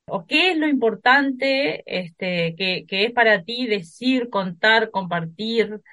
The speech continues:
eh, más allá de cerrar una etapa? Porque también seguramente,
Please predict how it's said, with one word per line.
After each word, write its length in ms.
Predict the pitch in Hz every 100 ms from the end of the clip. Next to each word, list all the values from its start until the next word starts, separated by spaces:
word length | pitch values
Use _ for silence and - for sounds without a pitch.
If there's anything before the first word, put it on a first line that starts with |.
| _ _ _ _ _ -
eh, 480 | 170 160 160 151 156 160
más 260 | 190 226 240
allá 220 | 247 277
de 100 | 269
cerrar 360 | 226 196 185 170
una 140 | 160
etapa? 540 | 147 151 156 - 165 - _ _ _ _ _
Porque 260 | 185 180 196
también 420 | 190 214 233 254
seguramente, 1000 | 247 202 196 202 214 214 214 208 190 -